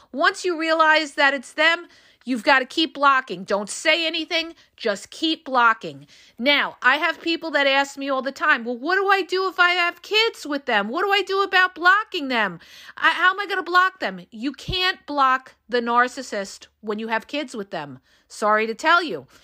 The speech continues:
You have to deal with the narcissist when you have children. And the best way to do that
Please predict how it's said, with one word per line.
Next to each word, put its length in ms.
You 220
have 400
to 140
deal 340
with 140
the 80
narcissist 800
when 360
you 140
have 240
children. 580
And 160
the 60
best 380
way 180
to 80
do 240
that 380